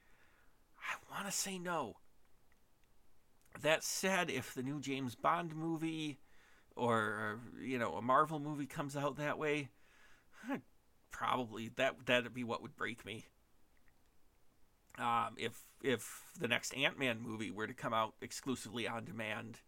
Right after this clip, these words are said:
and that's not for two years yet, so hopefully we've got movie theaters back by then, I would pay upwards of a hundred dollars to watch an Ant-Man movie. God, I love Ant-Man. Uh, he's the best.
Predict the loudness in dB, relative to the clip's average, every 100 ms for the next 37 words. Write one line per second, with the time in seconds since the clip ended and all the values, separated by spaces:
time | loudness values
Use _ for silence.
0 | _ -20 -20 -20 -8 0 0 0 -4 -4
1 | -2 -2 0 -2 -2 -4 -6 -8 -12 -18
2 | -20 -20 -12 -2 0 0 0 0 -2 -2
3 | _ -20 -4 4 4 4 0 -2 -4 -4
4 | -4 2 2 2 -4 -2 -2 -4 -16 -20
5 | -20 2 8 10 10 4 4 4 4 4
6 | 0 0 -2 -2 -2 -2 0 0 0 -6
7 | -2 -2 -2 -4 -4 -4 -8 -8 -12 -12
8 | -16 -20 -20 -20 -20 _ _ -20 _ -20
9 | -20 -20 _ -20 -20 -20 -20 -20 -18 -8
10 | -4 -2 -2 -2 -4 -4 -10 -12 -16 -20
11 | -20 -20 -20 -16 -16 -16 -20 -20 -14 0
12 | 6 8 8 4 -6 -14 -20 -20 -20 -20
13 | -18 -14 -12 4 6 6 2 -8